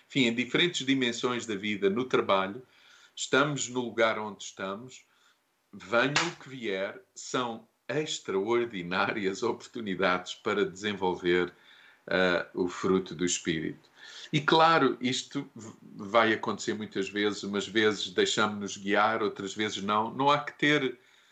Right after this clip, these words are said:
não há que ter ilusões. Mas quem é guiado pelo Espírito Santo também sabe quando não foi dizer,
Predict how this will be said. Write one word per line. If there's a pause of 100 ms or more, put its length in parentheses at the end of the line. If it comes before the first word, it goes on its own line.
(160)
não
há
que
ter
ilusões. (760)
Mas
quem
é
guiado
pelo
Espírito
Santo
também
sabe
quando
não
foi
dizer,